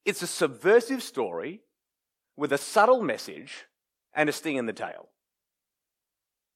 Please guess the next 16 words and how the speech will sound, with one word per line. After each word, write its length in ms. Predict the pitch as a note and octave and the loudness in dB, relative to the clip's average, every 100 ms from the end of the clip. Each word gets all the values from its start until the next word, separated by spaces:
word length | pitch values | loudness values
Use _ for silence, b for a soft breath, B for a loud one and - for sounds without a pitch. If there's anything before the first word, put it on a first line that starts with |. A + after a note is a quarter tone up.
| _ _ _ - | _ _ _ -4
There 100 | C#3+ | -2
you 60 | E3+ | 0
go. 180 | A#2+ A#2+ - | 2 0 -4
There 120 | B2+ | -2
you 80 | D#3 | 4
have 160 | D3 A#2 | 4 4
it. 100 | B2+ | 0
Three 240 | C#3+ D3+ | -2 0
S's, 400 | B2 - A#2+ - | 0 0 -6 -4
every 200 | A#2+ A2+ | -6 -6
standard 360 | - A#2+ A2+ A2 | -4 -4 -4 -6
preacher. 440 | A2 G2 A2 G2+ - | -8 -4 0 0 -2
Subversive 640 | - B2 G#2 D#3 G3 G3+ E3+ | -8 -8 2 4 4 2 -6
story, 420 | - C3+ B2 A#2+ | -2 2 4 2
subtle 440 | - - E3+ F3+ | -2 4 4 4
message, 580 | D#3+ A#2+ - A#2+ A2+ - | 2 -2 -2 -4 -4 -8